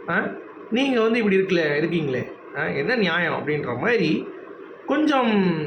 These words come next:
கமெண்ட் வந்து பார்க்க முடியுது. "என்னங்க நீங்களே வீடியோ போட்டுட்டு இருக்கீங்க, இப்படியே போட்டுட்டு இருக்கீங்க, இவங்க பேசுறதே போட்டுட்டு இருக்கீங்க, கிருஷ்ணா எப்பங்க பேசுவார், கிருஷ்ணா எப்பங்க வருவார்?"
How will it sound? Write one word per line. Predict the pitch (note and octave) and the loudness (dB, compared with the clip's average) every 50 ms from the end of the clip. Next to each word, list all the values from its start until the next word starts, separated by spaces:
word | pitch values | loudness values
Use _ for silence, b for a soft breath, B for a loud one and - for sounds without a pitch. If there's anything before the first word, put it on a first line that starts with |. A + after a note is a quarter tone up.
| C#3 - | -4 -4
கமெண்ட் | - F#3+ A3+ A#3+ | -2 0 2 2
வந்து | A3 G#3+ G#3 F#3 | 4 4 2 2
பார்க்க | - F3 F3 F3+ F3+ E3+ | 2 2 2 2 2 0
முடியுது. | D#3+ D#3+ D3 C#3+ | 0 0 0 0
"என்னங்க | C#3+ E3+ G#3+ C4 B3 A#3 | 0 2 2 2 2 4
நீங்களே | G#3 F#3+ G#3 A3 A3 A3 A3 A3 A3 G#3+ G#3+ G#3 | 4 4 4 4 4 4 4 4 6 6 6 4
வீடியோ | G3 G3 G3 F#3+ F#3+ | 4 4 6 4 4
போட்டுட்டு | E3+ E3 E3+ D#3 D3+ | 4 4 2 0 0
இருக்கீங்க, | C#3+ D3 C#3+ C#3+ D3 D3 D#3 | -2 -6 -6 -4 -2 2 2
இப்படியே | D3+ D3+ D3+ E3+ F3 | 2 2 2 2 2
போட்டுட்டு | D#3+ D#3 D#3+ D3+ C#3+ | 2 0 0 -2 -2
இருக்கீங்க, | C#3 C#3 C3 C3 C3+ C3 C3+ C3+ C3+ C3 B2 - | -4 -8 -6 -4 -4 -2 -2 -2 -2 -2 0 0
இவங்க | F#3 F#3+ F#3+ F#3 F3+ | 2 2 2 4 2
பேசுறதே | F3+ F3 F3+ F3 E3+ E3 | 2 2 2 2 0 0
போட்டுட்டு | C#3+ D3 D3+ C#3+ - | 0 0 -2 -2 -4
இருக்கீங்க, | C3+ C3+ C3 C#3 C#3 D3+ | -4 -6 -4 -4 -4 -4
கிருஷ்ணா | E3+ - - A#3+ D#3+ | -4 -4 0 0 0
எப்பங்க | D3+ - F#3+ F#3 E3+ D3 | 0 2 2 0 0 2
பேசுவார், | C#3 C#3+ C#3 - - C3+ C3 C3 | 2 0 0 0 0 -2 -2 -2
கிருஷ்ணா | - E3 - - A#3 A3 | -4 -6 -6 -2 -2 0
எப்பங்க | G3+ G3 G3 G3 F#3+ F3 D#3+ | 0 2 2 2 2 2 2
வருவார்?" | D3+ D3 C#3+ C3+ C3 A#2 | 2 4 2 2 0 -2